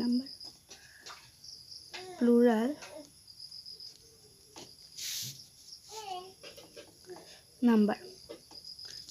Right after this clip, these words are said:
তো প্লুরাল নাম্বার কিন্তু ওয়াজ এবং ওয়ার এর মধ্যে পার্থক্যটা হচ্ছে ওয়াজে বসে সিঙ্গুলার আর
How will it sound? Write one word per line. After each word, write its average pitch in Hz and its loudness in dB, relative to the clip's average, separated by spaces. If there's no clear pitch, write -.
তো 226 8
প্লুরাল 269 8
নাম্বার 277 10
কিন্তু 233 8
ওয়াজ 269 10
এবং 302 12
ওয়ার 262 10
এর 277 8
মধ্যে 262 6
পার্থক্যটা 277 8
হচ্ছে 233 2
ওয়াজে 233 8
বসে 233 6
সিঙ্গুলার 302 12
আর 202 6